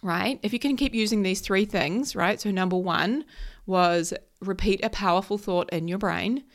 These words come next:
Number two, breathe out longer than you breathe in, or use other breathing techniques, right? And number three is to, like, have pre-planned what you're gonna say to yourself afterwards, some positive reinforcement. Like, if you can be doing this,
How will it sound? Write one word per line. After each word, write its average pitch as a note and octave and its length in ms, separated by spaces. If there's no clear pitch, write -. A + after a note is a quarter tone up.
Number F#3+ 180
two, F#3+ 480
breathe F#3+ 340
out F#3+ 240
longer F3+ 280
than F3+ 160
you G3 80
breathe F#3+ 340
in, F3 380
or F3 120
use E3+ 300
other E3+ 180
breathing D#3+ 320
techniques, - 640
right? F#3+ 240
And G#3+ 140
number G3 160
three A#3 440
is F#3+ 220
to, F3+ 440
like, F3 220
have G#3+ 500
pre-planned G3 880
what F3 300
you're F3+ 100
gonna E3+ 180
say F3 200
to F3 80
yourself E3 380
afterwards, A#3 500
some - 160
positive F3 400
reinforcement. E3+ 720
Like, F#3 160
if D#4 180
you E4 140
can E4 180
be B3 140
doing G#3 400
this, G3 800